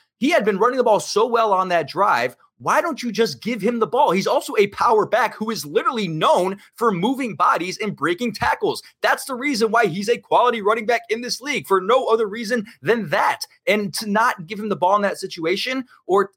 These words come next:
in, at least in the formation, like, I wouldn't, I would've been fine if they did something like what the, uh, what the Cardinals did with Kyler Murray, like, all throughout that, that game against the Raiders. Just ro-, like,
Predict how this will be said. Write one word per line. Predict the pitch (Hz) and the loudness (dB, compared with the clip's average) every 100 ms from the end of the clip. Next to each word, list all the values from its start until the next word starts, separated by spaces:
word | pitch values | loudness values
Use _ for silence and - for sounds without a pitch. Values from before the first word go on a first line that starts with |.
| - | -2
in, | 202 | 0
at | 190 | 0
least | 214 254 - | -2 -2 0
in | |
the | 202 | -2
formation, | - 208 196 165 196 269 269 - - | 0 2 4 4 0 -4 -8 -10 -2
like, | - - _ _ | -2 -2 _ _
I | 247 | 0
wouldn't, | 302 247 - | 2 -2 0
I | |
would've | 254 262 | 0 0
been | 165 | 0
fine | 180 190 | 0 2
if | 190 | 0
they | 190 | 0
did | 165 165 | 0 0
something | 175 160 | -2 0
like | 160 147 | -2 -2
what | 147 | 0
the, | 135 | 2
uh, | 131 131 | 2 0
what | 131 | -6
the | 127 | -8
Cardinals | - 135 135 120 | 0 0 0 -2
did | 131 | -2
with | 123 | -2
Kyler | 131 135 151 | -2 0 0
Murray, | 254 240 - _ _ | 0 0 -4 _ _
like, | 151 151 | -2 0
all | - 160 | 0 0
throughout | 175 185 175 | 0 0 2
that, | 185 180 - | 2 0 0
that | 170 185 - | 0 0 -2
game | 147 185 | -4 -2
against | 190 208 | -2 -4
the | 214 | -2
Raiders. | 226 277 139 - _ | 0 2 0 -2 _
Just | 156 113 | -8 0
ro-, | 156 | 0
like, | 156 135 | 2 -2